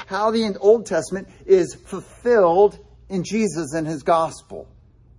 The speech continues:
So that's the apostles' teaching. And we devote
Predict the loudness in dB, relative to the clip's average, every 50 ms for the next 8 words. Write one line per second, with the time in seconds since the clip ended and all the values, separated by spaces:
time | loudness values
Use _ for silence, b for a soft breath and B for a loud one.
0 | _ _ _ _ _ _ -20 _ b b b b b b b b 2 4 4 4
1 | 4 2 0 -2 -2 -2 -2 0 0 0 -2 -4 -10 -12 -12 -12 -12 -8 -6 -6
2 | -6 -6 -8 -14 -18 -20 -20 -20 -20 -20 -20 -20 b b b b b b -4 -2
3 | -2 0 2 2 2 2 2 2 4 6 6 6 4 2 0